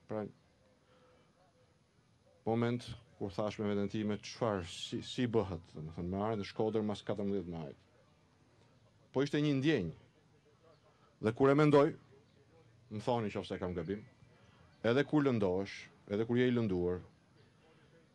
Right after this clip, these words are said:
edhe kur të sëmbon diçka, nuk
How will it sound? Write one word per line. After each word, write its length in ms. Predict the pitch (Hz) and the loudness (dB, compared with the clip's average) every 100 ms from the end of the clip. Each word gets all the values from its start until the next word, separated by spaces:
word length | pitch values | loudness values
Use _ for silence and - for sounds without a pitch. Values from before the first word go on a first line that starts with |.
| _ 110 | _ 0
edhe 160 | 117 127 131 | 2 2 2
kur 160 | 131 | 0
të 80 | - | 0
sëmbon 460 | - 139 135 131 98 | 2 4 6 6 4
diçka, 300 | 92 - 90 - - - - - - - - - - - _ _ - _ - - - | -2 -4 -6 -8 -20 -20 -20 -20 -20 -20 -20 -20 -20 -20 _ _ -20 _ -20 -18 -6
nuk 160 | 107 | -4